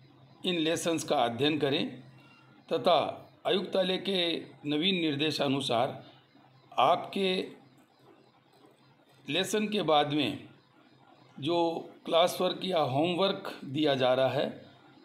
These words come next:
उसको गहनता से तय शब्द सीमा में जो अंक निर्धारण है उसके अनुसार हल करने का प्रयास करें। प्रैक्टिस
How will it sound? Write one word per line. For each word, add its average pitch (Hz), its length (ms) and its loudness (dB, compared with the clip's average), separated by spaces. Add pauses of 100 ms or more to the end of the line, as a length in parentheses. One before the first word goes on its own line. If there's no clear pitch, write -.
(280)
उसको 185 520 -2 (640)
गहनता 160 520 2
से 139 400 -4 (1600)
तय 185 240 2
शब्द 180 320 -2
सीमा 143 340 2
में 127 340 -2 (880)
जो 160 180 -2
अंक 202 420 -2
निर्धारण 160 560 2
है 151 180 0
उसके 160 400 -2
अनुसार 139 840 0 (480)
हल 160 140 0
करने 143 340 0
का 131 140 0
प्रयास 127 420 0
करें। 156 360 -4 (1200)
प्रैक्टिस - 500 -2